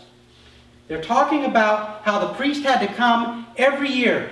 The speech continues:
and year after year after year, they had to offer the same sacrifice. Why? Because it was not sufficient. But Jesus,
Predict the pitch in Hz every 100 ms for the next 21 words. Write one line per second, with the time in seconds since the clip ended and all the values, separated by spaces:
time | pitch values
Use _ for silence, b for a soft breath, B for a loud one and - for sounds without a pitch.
0 | - 180 175 165 294 311 277 - 202 226
1 | 285 262 240 240 220 240 185 - - 185
2 | 233 226 - 233 - 226 220 240 240 -
3 | 226 214 196 - - - - - - -
4 | 160 233 - - - - 202 196 214 214
5 | 185 196 240 - - - 330 311 - -
6 | - - - _ - _ _ _ _ _
7 | b b b b b 208 214 - 247 311
8 | 247 233 240